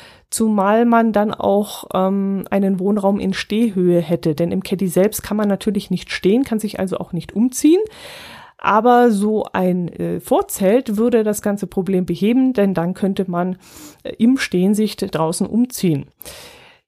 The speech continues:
Das Zelt ist allerdings, ähm, ja, das ist mir wieder zu viel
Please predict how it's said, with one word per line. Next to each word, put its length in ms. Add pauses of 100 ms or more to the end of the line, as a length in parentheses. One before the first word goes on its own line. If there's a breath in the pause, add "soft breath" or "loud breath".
Das 320
Zelt 360
ist 240
allerdings, 800
ähm, 600 (800)
ja, 480 (840 loud breath)
das 140
ist 140
mir 140
wieder 160
zu 140
viel 260